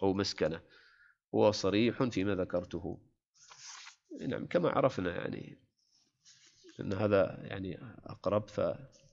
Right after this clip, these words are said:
فيعطون إذا كانوا الم-، اليتامى يعطى، يعطى اليتيم إذا كان مسكينا.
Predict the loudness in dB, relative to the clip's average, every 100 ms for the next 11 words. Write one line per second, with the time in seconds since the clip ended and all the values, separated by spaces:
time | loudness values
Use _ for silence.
0 | _ _ -20 _ _ _ _ -4 -2 4
1 | 4 4 2 4 4 6 4 2 -2 -8
2 | -20 _ _ _ _ _ _ _ -20 -18
3 | -16 -10 -6 -4 -2 -2 0 2 2 2
4 | -2 -2 0 0 0 0 0 0 0 0
5 | 0 0 0 0 0 0 2 0 0 -4
6 | -6 -6 -8